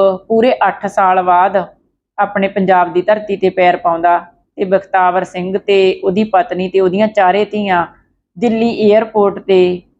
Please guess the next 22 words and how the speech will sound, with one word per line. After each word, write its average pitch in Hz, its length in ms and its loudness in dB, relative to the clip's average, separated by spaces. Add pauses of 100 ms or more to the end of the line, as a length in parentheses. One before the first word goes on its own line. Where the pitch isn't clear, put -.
(220)
ਆਪਣੇ 196 280 -4
ਪੁੱਤ 190 280 -4
ਦਾ 185 140 2
ਇੰਤਜ਼ਾਰ 180 520 0
ਕਰ - 200 -2
ਰਹੇ 175 240 -4
ਹੁੰਦੇ 170 300 -2
ਆ। 170 100 0 (560)
ਜਿਹੜੇ 208 320 2
ਏਅਰਪੋਰਟ 220 600 0
ਤੋਂ 185 320 -2 (380)
ਬਖਤਾਵਰ 214 500 0
ਸਿੰਘ 208 260 -4
ਨੇ 240 120 2
ਆਪਣੇ 196 280 0
ਪੁੱਤ 190 280 -2
ਨੂੰ 185 180 -2
ਸਹੀ 185 300 -2
ਸਲਾਮਤ 185 420 -2
ਚੜ੍ਹਾਇਆ 190 440 2
ਸੀ 170 280 -6 (420)
ਤੇ 233 100 0